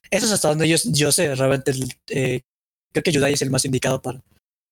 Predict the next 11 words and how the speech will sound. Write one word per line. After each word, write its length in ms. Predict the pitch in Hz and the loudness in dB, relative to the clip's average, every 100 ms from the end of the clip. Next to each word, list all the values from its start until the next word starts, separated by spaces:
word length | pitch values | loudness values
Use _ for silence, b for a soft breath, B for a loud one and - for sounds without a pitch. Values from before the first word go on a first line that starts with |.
| _ _ _ _ | _ _ _ _
comentar 320 | - 135 143 | -4 -2 0
aquí, 180 | 135 143 | -2 -2
no 120 | 151 | -2
lo 60 | 135 | -2
sé. 180 | 151 180 | 0 0
O, 40 | |
o 280 | 147 180 147 | 2 4 4
Next, 420 | 170 233 - - | 2 0 -4 -4
a 60 | 160 | -2
lo 80 | 139 | -2
mejor, 320 | 131 156 | 0 -2